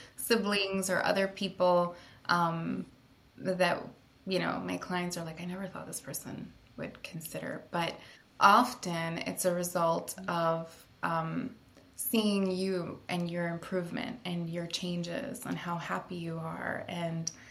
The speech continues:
the way you're living your life. And so people start to say, like, "What is she doing? Like, what is,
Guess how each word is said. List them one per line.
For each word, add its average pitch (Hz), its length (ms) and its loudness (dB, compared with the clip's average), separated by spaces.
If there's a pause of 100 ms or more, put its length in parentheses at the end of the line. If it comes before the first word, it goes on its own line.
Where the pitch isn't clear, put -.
(220)
the 185 100 4
way 185 140 4
you're 185 200 2
living 175 340 4
your 180 140 4
life. 180 440 0
And 175 80 -6
so 185 120 -4
people 185 320 -4
start 180 280 -6
to 180 100 -4
say, 185 240 -4
like, 175 260 -8
"What 226 100 -2
is - 160 2
she - 140 0
doing? 196 540 0
Like, 170 220 -8
what 277 240 4
is, 349 160 4